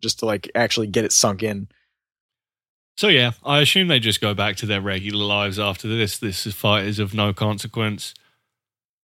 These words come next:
Speaker 2: Rodtang will go back to, uh,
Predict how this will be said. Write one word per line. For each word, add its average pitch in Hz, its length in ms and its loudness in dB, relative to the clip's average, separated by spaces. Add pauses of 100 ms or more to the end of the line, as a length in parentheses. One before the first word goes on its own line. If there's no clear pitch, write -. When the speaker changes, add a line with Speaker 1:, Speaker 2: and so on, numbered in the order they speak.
(220)
Speaker 2:
Rodtang 104 460 -2
will 101 420 -4 (580)
go 110 240 0
back 107 280 2
to, 107 220 0
uh, 101 260 0